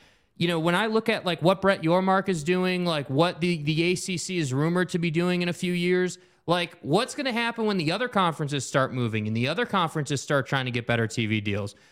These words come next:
The Pac-twelve can't even get a T V deal. So that's why I say long term,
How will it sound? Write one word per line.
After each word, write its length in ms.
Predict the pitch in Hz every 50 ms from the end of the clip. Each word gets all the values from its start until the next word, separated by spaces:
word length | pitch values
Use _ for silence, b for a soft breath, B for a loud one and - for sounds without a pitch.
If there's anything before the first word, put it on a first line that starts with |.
| _ _
The 80 | -
Pac-twelve 460 | 139 - 247 277 277 - 254 233 214 240
can't 240 | - 233 214 220
even 180 | 226 220 220 196
get 260 | 170 214 208 - - -
a 280 | - 202 277 349 349 311
T 280 | - - - 175 156 147
V 220 | 127 127 120 110
deal. 320 | 101 107 101 95 - -
So 320 | - - - 196 185 180 185 b b b b -
that's 180 | 208 247 -
why 60 | 294
I 40 | 240
say 220 | 202 - 262 233 185
long 320 | 143 175 208 247 254 240
term, 240 | - - 262 247